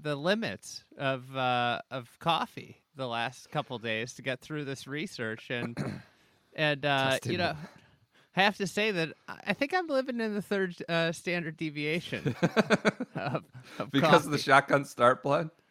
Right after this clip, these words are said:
Speaker 1: Yes.
Speaker 2: I, uh, I got my research done last night. Immediately went to the Smith Devereaux, another f-, friend. So I was worse for the wear this morning, shaking the cobwebs off, and, uh, the Bixby got me right, uh, right in the mood here. We're at ten thirty on the East Coast.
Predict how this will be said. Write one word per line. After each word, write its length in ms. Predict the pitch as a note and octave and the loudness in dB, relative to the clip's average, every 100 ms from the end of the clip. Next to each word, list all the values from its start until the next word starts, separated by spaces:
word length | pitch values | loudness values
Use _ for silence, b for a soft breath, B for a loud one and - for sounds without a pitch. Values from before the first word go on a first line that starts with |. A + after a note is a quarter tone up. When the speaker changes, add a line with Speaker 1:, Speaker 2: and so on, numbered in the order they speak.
| _ | _
Speaker 1:
Yes. 460 | - F3 G2+ - - _ _ _ _ b b b b b b | -2 -2 -2 -12 -20 _ _ _ _ b b b b b b
Speaker 2:
I, 200 | A#2+ D#3 | 2 4
uh, 300 | D3+ C3 A2+ - _ _ _ B2 | 6 4 2 -4 _ _ _ 4
I 140 | C#3+ | 4
got 200 | C#3+ F3 | 6 6
my 60 | B2 | 6
research 440 | B2+ C3+ B2 G2+ | 4 2 0 0
done 200 | A#2 G#2 | 2 4
last 280 | G#2 G2 - | 4 4 4
night. 240 | G#2 F#2+ - | 2 2 2
Immediately 580 | A2+ D3 E3+ A#2+ F#2+ G#2+ | -2 -2 0 -2 0 0
went 180 | G#2 | 0
to 80 | - | -4
the 80 | G2+ | -8
Smith 300 | - A#2+ - | -2 -2 0
Devereaux, 540 | A#2+ G2 G2 F2 F#2 - _ _ _ | 0 0 0 2 2 -2 _ _ _
another 180 | B2 B2+ | 2 2
f-, 200 | B2+ - - _ | 2 -4 -12 _
friend. 360 | A2+ F#2+ F#2 F2+ _ _ b b | 0 2 2 -4 _ _ b b
So 120 | - C3+ | 0 4
I 100 | F#3 | 4
was 200 | F#3 D3+ | 4 4
worse 220 | D#3 - | 4 4
for 120 | C3 | 0
the 60 | A#2+ | 4
wear 240 | A#2+ A#2+ | 6 6
this 180 | G#2+ - | 4 -2
morning, 280 | F2+ F2+ F2+ | -2 -2 0
shaking 340 | C#3+ C#3+ C#3+ | 0 0 -2
the 60 | A#2 | 0
cobwebs 580 | C3 A2+ A2+ G2+ F#2+ | 6 6 6 2 2
off, 280 | F#2 F#2 F2+ - - | 0 0 0 -6 -6
and, 220 | G2+ G2 | -2 0
uh, 220 | G2 F#2+ F#2+ | 2 2 0
the 80 | |
Bixby 380 | A2+ C#3+ - B2 | 0 -2 0 -2
got 220 | A2 G#2+ | 6 4
me 100 | F#2 | 4
right, 300 | F2+ E2+ E2 - _ - | -2 0 -2 -6 _ -12
uh, 60 | F#2+ A2+ | -12 -10
right 240 | A2+ A#2+ A#2 | -6 -6 -4
in 160 | A2+ | -6
the 60 | G#2 | 0
mood 320 | G2+ G2 F#2+ | 2 2 2
here. 200 | G2 F#2 | 2 2
We're 180 | F#2+ G2 | 4 4
at 260 | F2 - | 4 0
ten 200 | - F3+ E3 | 4 4 4
thirty 260 | G2+ E2 | 0 0
on 100 | E2 | -4
the 80 | F2+ | -6
East 160 | F2 - | -8 -8
Coast. 380 | D#2+ F2 - | -6 -6 -8